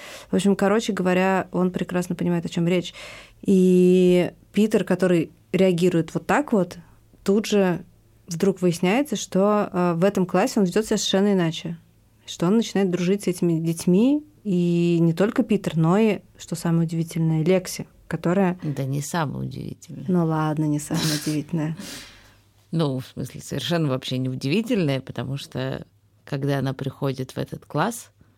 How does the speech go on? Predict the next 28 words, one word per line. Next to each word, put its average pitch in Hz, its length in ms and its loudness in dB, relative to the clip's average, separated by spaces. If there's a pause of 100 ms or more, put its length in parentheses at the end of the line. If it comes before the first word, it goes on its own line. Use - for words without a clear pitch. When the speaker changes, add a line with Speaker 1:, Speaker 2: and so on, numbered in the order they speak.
(120)
Speaker 2:
ей 127 120 -6
не 135 120 -2
надо 147 200 -2
ничего 139 280 -4
из 139 160 -4
себя 143 260 -4 (160)
изображать, 135 680 -6
ну, 147 160 -6
потому - 200 -14
что 135 100 -14
это, - 140 -14
во-первых, - 240 -8
Speaker 1:
Потому - 20 -4
что 220 80 2
она 214 100 4
не, 214 60 4
не 214 60 2
Speaker 2:
бессмысленно. 202 400 6
Speaker 1:
думает 220 300 4
о 196 60 2
том, 208 140 2
что 202 100 -4
подумают 190 460 2
про 180 120 0
нее 180 280 4
Speaker 2:
Да. 151 180 4
Speaker 1:
эти 196 80 4
дети. 185 420 -2